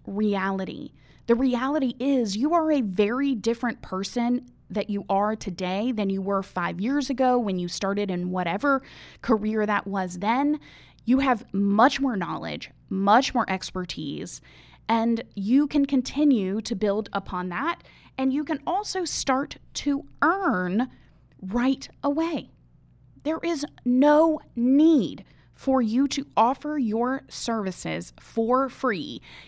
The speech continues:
in order to attract clients. In fact, I actually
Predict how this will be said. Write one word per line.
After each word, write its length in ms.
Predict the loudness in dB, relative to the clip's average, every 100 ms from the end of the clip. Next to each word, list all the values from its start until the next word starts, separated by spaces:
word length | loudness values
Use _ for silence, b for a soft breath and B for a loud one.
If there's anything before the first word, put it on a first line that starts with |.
| B
in 180 | 0 2
order 320 | 0 0 0 -4
to 320 | -4 -4 -4
attract 500 | -8 -6 -6 -6 -10
clients. 460 | -8 -8 -6 -12 -6 2
In 160 | 2
fact, 420 | 4 2 2 -6 -14 -6
I 160 | -6 -6 -8
actually 800 | -6 -6 -6 -8 -6 -4 -4 -4